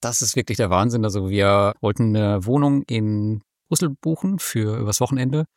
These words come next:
Und ich hab eine ganz normale Buchung gemacht, schicke Wohnung, zwölf Bewertungen, fast fünf Sterne. Auch Fotos sahen auch alle super aus, tolle Lage, preiswert. Und das g-, war Vorkasse, aber ich buche extrem viel über Booking, auch im Ausland.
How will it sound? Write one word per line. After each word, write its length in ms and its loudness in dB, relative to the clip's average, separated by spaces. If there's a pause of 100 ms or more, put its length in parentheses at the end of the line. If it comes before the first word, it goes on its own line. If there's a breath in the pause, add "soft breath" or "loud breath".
(100)
Und 120 0
ich 40 0
hab 100 -2
eine 60 0
ganz 120 2
normale 220 2
Buchung 240 0
gemacht, 320 0
schicke 220 -4
Wohnung, 600 2
zwölf 300 -2
Bewertungen, 480 0
fast 300 -6
fünf 240 -4
Sterne. 440 0 (220)
Auch 180 -2 (140)
Fotos 260 0
sahen 160 2
auch 140 -2
alle 140 -2
super 260 -2
aus, 300 0
tolle 200 0
Lage, 340 2
preiswert. 760 -2
Und 420 -4
das 220 -2 (180)
g-, 100 -6 (120)
war 140 2
Vorkasse, 600 0
aber 160 0
ich 60 -2 (100)
buche 160 -2
extrem 340 0
viel 200 -2
über 120 0
Booking, 360 -2
auch 100 -4
im 80 -2
Ausland. 500 0